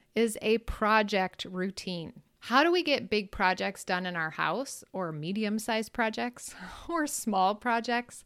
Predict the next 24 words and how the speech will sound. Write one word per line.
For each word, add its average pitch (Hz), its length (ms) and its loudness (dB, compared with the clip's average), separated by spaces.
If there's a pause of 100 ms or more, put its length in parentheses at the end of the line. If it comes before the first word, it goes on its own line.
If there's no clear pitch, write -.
In 247 160 4
Organized 277 420 4
Life 226 180 4
Academy, 262 560 6
we 247 200 0
have 254 280 4
quarterly 262 680 4
projects. 220 800 0
I 214 100 8
love 220 560 4 (180)
the 269 200 0
idea 190 580 2
of 185 140 -6
having 190 480 0
a 185 80 -4
quarterly 196 640 -2
project. 170 560 -2
Now, 269 160 0
you 240 240 -2
could 262 200 -4
do 226 200 0
a 156 40 2
monthly 233 440 -2
project, 226 760 0